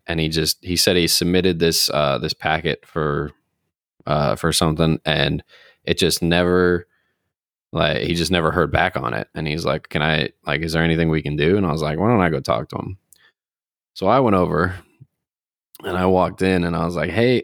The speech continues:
my guy said he submitted this thing and he's not heard back on it. I just wanted to know if we could, like, check on its status." And they were like, "Oh, yeah, yeah.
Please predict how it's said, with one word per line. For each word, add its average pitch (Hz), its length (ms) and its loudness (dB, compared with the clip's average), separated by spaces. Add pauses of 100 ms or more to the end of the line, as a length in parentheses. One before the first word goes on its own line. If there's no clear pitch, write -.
my 95 160 0
guy 95 240 2
said 92 220 0
he 87 200 2
submitted 87 440 0
this 85 180 0
thing 95 500 2
and 80 320 -2
he's 80 440 -4
not 87 240 -4
heard 82 200 0
back 92 280 2
on 95 180 4
it. 92 140 2
I 80 80 -2
just - 240 -4
wanted 80 240 -2
to 80 60 -2
know 76 140 -2
if - 120 -6
we 78 80 -2
could, 80 200 -8
like, - 180 -10
check 85 200 -2
on 78 140 -2
its - 120 -6
status." 71 520 -2
And 87 100 -2
they 92 60 2
were 95 100 2
like, 107 220 2
"Oh, 185 80 2
yeah, 165 180 2
yeah. 143 240 0